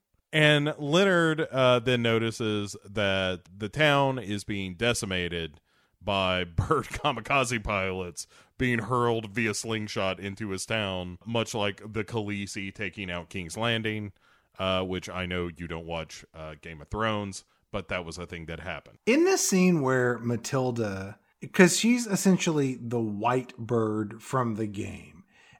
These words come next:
Speaker 2: and during this scene, she fires out explosive eggs, which the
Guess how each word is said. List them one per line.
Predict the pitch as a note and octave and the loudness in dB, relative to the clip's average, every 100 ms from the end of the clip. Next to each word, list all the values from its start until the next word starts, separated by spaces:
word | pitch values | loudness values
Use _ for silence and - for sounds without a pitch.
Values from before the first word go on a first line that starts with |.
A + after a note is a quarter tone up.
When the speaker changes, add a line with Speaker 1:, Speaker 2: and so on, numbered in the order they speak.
| - | -4
Speaker 2:
and | D#3 D#3 D3 C3+ | 0 2 0 -2
during | C3+ A3 C4 C4 | 2 4 4 0
this | A#3 - | -2 -2
scene, | - C#3+ C#3 C3+ C#3 - | -2 0 0 0 -4 -8
she | - F#3 F#3+ | -2 2 2
fires | F#3 - - D#3+ F#3 F#3+ F3 D#3+ | 0 -8 -2 2 2 2 0 0
out | C#3+ C#3 C3+ - - - - - | 0 0 -2 -6 -20 -20 -20 -4
explosive | C#3+ - - - C3 D3 D3+ - C#3+ - _ _ | -4 -4 -8 -4 2 2 2 0 -2 -4 _ _
eggs, | A#2+ A2+ F#2 F2 G2+ G#2 - - _ _ _ _ _ _ | -6 -4 -6 -12 -18 -14 -16 -16 _ _ _ _ _ _
which | C3 C3+ D3+ F3+ F3 - - _ _ | -10 -2 4 4 4 -2 -8 _ _
the | C#3 C#3+ | -6 -6